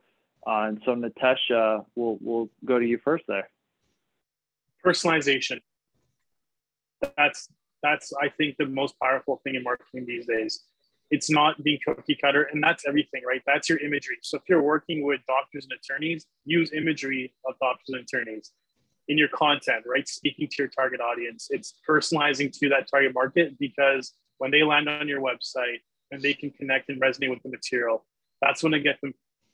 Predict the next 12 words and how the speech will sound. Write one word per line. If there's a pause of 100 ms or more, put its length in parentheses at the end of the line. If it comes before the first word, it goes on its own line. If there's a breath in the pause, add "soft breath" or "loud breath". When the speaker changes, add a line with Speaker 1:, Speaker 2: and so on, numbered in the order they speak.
(100)
Speaker 2:
to
fill
out
a
contact
us
form,
call
you,
book
a
meeting,